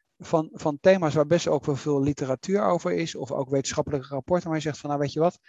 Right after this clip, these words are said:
dit is een boek wat, wat breed toegankelijk is, ongeveer tweehonderd bladzijden. En dat is eigenlijk voor iedereen, is dat, is dat gewoon goed te lezen. Dus dat is, eh, dat is eigenlijk even het kader.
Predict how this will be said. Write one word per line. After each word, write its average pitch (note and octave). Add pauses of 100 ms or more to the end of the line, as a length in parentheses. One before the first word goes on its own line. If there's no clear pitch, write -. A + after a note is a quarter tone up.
(420)
dit D#3
is F3
een C#3
boek E3 (160)
wat, C#3+
wat C#3
breed D#3+
toegankelijk E3+
is, D3+
ongeveer C#3+
tweehonderd C#3
bladzijden. D3+ (400)
En D3+
dat D#3
is E3
eigenlijk G#3+
voor C4
iedereen, G3+
is -
dat, E3+
is E3
dat D#3+
gewoon D#3
goed -
te C3+
lezen. A2+ (500)
Dus C3
dat E3
is, D#3+
eh, D#3
dat D#3+
is D3+
eigenlijk D3
even C#3+
het -
kader. G3